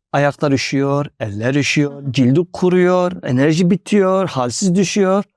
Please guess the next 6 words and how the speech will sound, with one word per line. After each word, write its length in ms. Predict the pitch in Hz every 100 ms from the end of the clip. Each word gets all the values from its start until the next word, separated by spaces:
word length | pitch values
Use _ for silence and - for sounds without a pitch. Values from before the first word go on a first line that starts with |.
| _ _
saçlar 500 | - - 156 247 240
dökülüyor. 520 | 226 233 220 247 262 349 _ _ _ _ _ _ _ _ _ _ -
Ondan 240 | 160 185
sonraki 280 | 175 117 117
aşamaya 320 | 101 107 95
geliyorum. 340 | 92 92 -